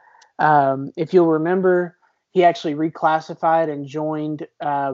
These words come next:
when it would have been his senior year of high school. He came in and was a freshman at South Carolina, and he didn't play the first six or seven weeks of the season,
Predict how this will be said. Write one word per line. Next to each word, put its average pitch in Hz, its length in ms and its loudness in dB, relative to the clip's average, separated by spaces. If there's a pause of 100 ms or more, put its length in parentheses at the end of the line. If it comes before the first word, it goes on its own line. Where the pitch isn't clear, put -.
(120)
when 156 180 -6
it 147 80 -10
would 170 180 4
have 156 80 0
been 160 140 -2
his 147 280 -6
senior 165 280 0
year 151 220 2
of 147 80 -4
high 156 200 2
school. 139 340 -6
He 147 140 -8
came 147 280 -6
in 147 220 -4
and 139 80 -6
was 143 220 -4
a 139 60 -10
freshman 147 560 -2 (460)
at 147 380 0
South 139 300 -2
Carolina, 139 640 -2 (460)
and 147 380 0
he 175 100 2
didn't 180 280 4
play 180 340 4
the 143 100 -4
first - 540 -4 (640)
six - 440 -4
or 151 100 0
seven 165 400 2
weeks 165 240 0
of 160 60 -6
the 151 80 -4
season, 180 520 -2